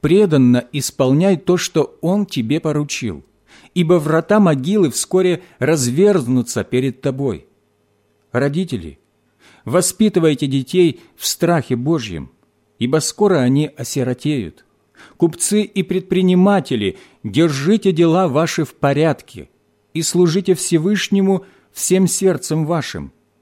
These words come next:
ибо дни вашего земного служения сочтены, и скоро вам предстоит дать ответ за все, что вы совершили во плоти,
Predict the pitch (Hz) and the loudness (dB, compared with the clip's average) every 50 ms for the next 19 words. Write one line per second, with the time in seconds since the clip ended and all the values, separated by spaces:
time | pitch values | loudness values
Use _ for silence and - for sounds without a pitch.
0 | _ _ _ _ - 151 165 151 165 160 143 147 196 220 233 202 139 147 160 156 | _ _ _ _ -6 -4 0 2 2 2 4 4 4 6 4 4 2 0 -2 -2
1 | - - 139 123 120 110 98 113 113 123 151 190 202 170 143 - - 120 107 107 | -4 -6 -4 -4 -4 -2 0 0 2 2 2 2 2 0 0 -2 -2 -4 -4 -4
2 | 104 - 175 190 190 180 185 190 185 170 - - _ _ _ - - - 156 156 | -2 0 0 2 2 2 0 0 -2 -4 -6 -12 _ _ _ -18 -8 -6 -4 -4
3 | - - - - 139 139 127 101 85 78 71 _ _ _ _ _ _ _ _ _ | -4 -6 -4 0 0 2 2 2 0 -4 -8 _ _ _ _ _ _ _ _ _
4 | _ _ - 104 110 - - - 233 214 185 135 113 139 175 190 175 147 131 117 | _ _ -6 -6 -4 -4 -2 0 2 2 2 2 2 2 0 0 -2 -4 -6 -8
5 | - - - - 110 104 117 165 208 214 - - - - - _ _ - 90 85 | -8 -8 -8 -6 -4 -2 -2 -2 -2 -2 -4 -8 -16 -20 -20 _ _ -14 -6 -2
6 | 120 160 208 214 - - - - 170 185 180 - 143 147 170 170 156 131 117 127 | 0 0 0 0 -2 -4 -6 -4 -4 -4 -4 -4 -2 0 2 2 2 0 -2 -2
7 | 113 - - - 151 165 175 175 175 - _ _ _ _ - - - - - - | -2 -4 -4 -2 0 0 0 -2 -4 -10 _ _ _ _ -14 -12 -12 -8 -2 0
8 | 151 170 175 208 196 - - 147 117 117 101 - - - 120 120 123 123 139 - | 2 4 4 2 2 0 0 -2 -2 -2 -4 -4 -4 -2 0 0 0 0 -2 -2
9 | - 170 175 156 - - 82 71 | -2 0 0 0 -2 -6 -12 -16